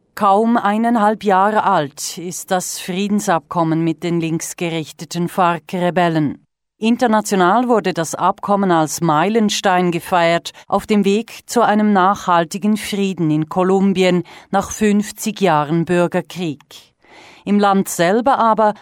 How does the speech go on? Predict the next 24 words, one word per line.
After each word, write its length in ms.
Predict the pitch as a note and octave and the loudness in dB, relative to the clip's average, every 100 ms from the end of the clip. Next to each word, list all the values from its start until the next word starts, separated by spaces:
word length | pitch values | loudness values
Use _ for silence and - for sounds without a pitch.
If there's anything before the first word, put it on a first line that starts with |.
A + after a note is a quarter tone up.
| - | -6
hat 400 | G#3+ G#3+ - - | -4 -4 -4 -4
das 160 | A3+ | -4
Abkommen 680 | - G#3+ G#3+ - E3+ F#3 G#3+ | 0 0 0 0 2 2 0
mächtige 760 | G#3+ G3+ F#3+ F3+ - - G#3+ F#3 | 0 0 0 -4 -10 -10 -4 -4
Gegner. 640 | - G3+ F#3 - F3+ B2+ - _ - | -2 -2 -2 -4 -4 -4 -8 _ -10
Und 400 | D3+ D3+ D3 D3+ | -4 -4 -4 -4
eben 320 | F#3 F3 F#3 | -2 0 -2
diese 260 | F#3+ E3+ | -2 -4
Gegner 540 | G3+ G#3 A3 - G3+ F#3 - - | -2 -2 -2 0 0 0 -6 -4
haben 320 | G3+ G#3+ A3 | 0 2 2
nun 180 | A3+ G#3+ | 2 0
die 120 | F#3+ | 2
meisten 640 | F3+ G#3 A3 - F#3 E3+ | 2 2 0 -4 -2 0
Stimmen 460 | - - G3+ G#3+ G#3 | -2 -2 0 2 2
geholt 560 | G3+ E3+ F#3+ F#3+ - - - - | 0 2 2 2 -2 -12 -18 -4
bei 140 | F#3 | -2
den 200 | F#3+ G#3+ | 2 0
Kongresswahlen 1080 | G#3 G#3+ G#3 F3+ F#3 - E3+ D#3 D3+ D#3+ E3+ | 0 0 0 2 0 -2 0 0 2 0 -2
vom 200 | - G3+ | 0 2
letzten 500 | G3 D#3+ - - F3+ | 2 0 -4 -4 -2
Sonntag. 680 | E3 F3 F3+ G3 G#3+ D#3+ G#2 _ - - _ _ | 0 2 2 0 0 0 -2 _ -20 -20 _ _
Die 100 | D#3+ | -10
kolumbianische 920 | - E3+ D#3+ D#3+ F3 E3+ F3+ F3 G3 | -2 0 0 0 0 2 0 0 0
Menschenrechtsaktivistin 1400 | F#3+ G#3+ - G#3+ G#3 G3 - F#3+ - G3 F#3+ F#3 G3 G3 | 0 0 -2 -2 -2 -2 -4 -4 -2 -2 -2 -2 -2 -2